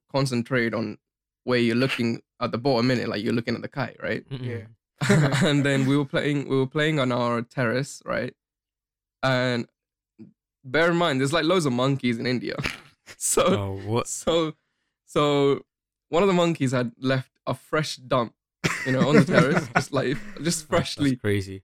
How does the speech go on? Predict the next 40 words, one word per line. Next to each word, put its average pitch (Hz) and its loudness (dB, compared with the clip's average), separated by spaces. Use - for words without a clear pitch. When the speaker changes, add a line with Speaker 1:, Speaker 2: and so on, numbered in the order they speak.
Speaker 1:
freshly 165 0
made, 147 2
right? 135 -2
Freshly 156 -4
cooked - -4
up, 131 -4
Speaker 2:
Hey, 95 -12
yo. 101 -12
Speaker 1:
right? 123 2
And 143 0
I 143 0
was 160 0
with 156 0
one 151 2
other 139 2
cousin. 131 -2
Me, 160 2
me, 160 0
uh, 143 0
you 139 0
know, 135 2
just 131 -6
looking 143 0
up, 131 -2
uh, 123 0
up 127 -6
in 135 0
the 127 0
sky 117 -2
at 120 -2
the 123 -8
kite 113 -4
that 120 -2
was, 120 -4
uh, 120 -4
that 123 -8
was 120 -4
flying 120 -4
and 123 -10
stuff, 123 -4